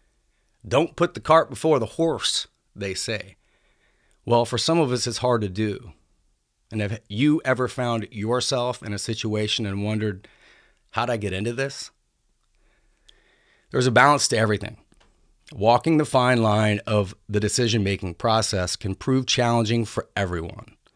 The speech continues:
We're all unique and fit into different places along the decisiveness scale. For me, I can get in all sorts of trouble by making quick decisions. This leads to situations that often require a fast solution so that I can begin micromanaging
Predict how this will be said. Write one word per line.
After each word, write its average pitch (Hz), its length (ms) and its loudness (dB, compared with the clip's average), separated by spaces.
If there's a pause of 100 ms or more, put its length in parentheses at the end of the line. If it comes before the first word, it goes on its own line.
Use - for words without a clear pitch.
(520)
We're 98 180 -2
all 117 200 6
unique 127 580 2 (240)
and 107 100 -4
fit - 200 -2
into 135 120 -4
different 107 340 -4
places 101 420 -4
along 95 340 -2
the 95 80 -4
decisiveness 107 800 0
scale. - 640 -2 (480)
For - 160 0
me, 123 340 4 (420)
I - 120 4
can 147 100 6
get 131 120 6
in 113 40 6
all 123 300 6
sorts 117 320 -2
of 98 80 -8
trouble 98 260 -4 (300)
by 95 80 -6
making 95 320 -4
quick - 260 -4
decisions. - 680 -6 (420)
This 110 240 -2
leads 113 280 0
to 101 80 -4
situations 107 800 0
that 110 120 -2
often 104 380 0
require 110 540 0
a - 120 -6
fast - 500 -6
solution 104 680 -4
so 101 180 -6
that 101 160 -8
I 101 160 0
can 107 160 -4
begin 95 320 -6
micromanaging 104 960 -2